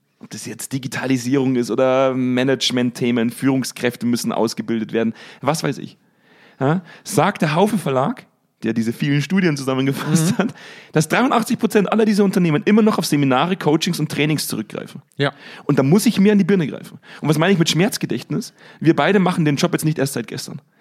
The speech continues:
Speaker 1: Wir sind
Speaker 2: Mhm.
Speaker 1: doch kein Startup mehr, auch wenn ich manchmal mich gerne als Startup-Gründer
Speaker 2: Ist halt
Speaker 1: oder wir
Speaker 2: cool,
Speaker 1: uns
Speaker 2: ne?
Speaker 1: als Startup-Gründer
Speaker 2: Ja.
Speaker 1: bezeichnen. Wir sind drüber.
Speaker 2: Das erklärt das geringe Gehalt, ne?
Speaker 1: Ja,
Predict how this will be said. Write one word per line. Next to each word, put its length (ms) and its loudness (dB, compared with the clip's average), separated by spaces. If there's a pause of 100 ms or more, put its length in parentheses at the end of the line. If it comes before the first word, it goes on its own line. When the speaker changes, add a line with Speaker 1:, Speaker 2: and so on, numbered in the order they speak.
Speaker 1:
Wir 100 0
sind 100 4
Speaker 2:
Mhm. 60 4
Speaker 1:
doch 40 -2
kein 160 0
Startup 400 -2
mehr, 300 -10
auch 160 0
wenn 100 0
ich 80 -4
manchmal 300 -2
mich 120 -4
gerne 200 2
als 140 -2
Startup-Gründer 760 -2 (200)
Speaker 2:
Ist 100 -8
halt 120 0
Speaker 1:
oder 100 2
wir 80 4
Speaker 2:
cool, 60 4
Speaker 1:
uns 60 2
Speaker 2:
ne? 60 2
Speaker 1:
als 80 0
Startup-Gründer 600 0
Speaker 2:
Ja. 40 -2
Speaker 1:
bezeichnen. 380 0 (300)
Wir 120 2
sind 200 0
drüber. 280 0 (100)
Speaker 2:
Das 120 -10
erklärt 260 -2
das 80 -10
geringe 320 -4
Gehalt, 340 -6
ne? 240 -12
Speaker 1:
Ja, 120 0